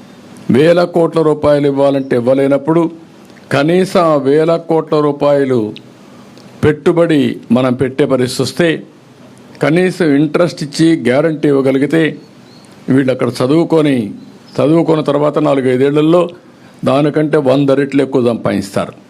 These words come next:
వంద రెట్లు ఎక్కువ సంపాదిస్తే ఈ నాలుగైదు లక్షలు, ఇరవై లక్షలు, పది లక్షలు కట్టడం పెద్ద కష్టం కాదు. ఒక స్టార్టప్ కంపెనీ, ఒక ఆలోచన, ఒక ఇన్నోవేషన్ వస్తే దాంతో ఎక్కడికో ఊహించని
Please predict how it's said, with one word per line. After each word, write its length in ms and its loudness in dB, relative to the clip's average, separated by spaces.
వంద 180 0
రెట్లు 340 0
ఎక్కువ 280 0
సంపాదిస్తే 680 -2
ఈ 80 2
నాలుగైదు 480 2
లక్షలు, 300 0
ఇరవై 240 2
లక్షలు, 280 -2
పది 220 -2
లక్షలు 500 0
కట్టడం 320 -2
పెద్ద 220 -2
కష్టం 400 -4
కాదు. 260 -2
ఒక 180 0
స్టార్టప్ 800 -2
కంపెనీ, 420 -4
ఒక 180 -2
ఆలోచన, 680 0
ఒక 120 -2
ఇన్నోవేషన్ 640 0
వస్తే 500 -2
దాంతో 300 0
ఎక్కడికో 680 0
ఊహించని 600 0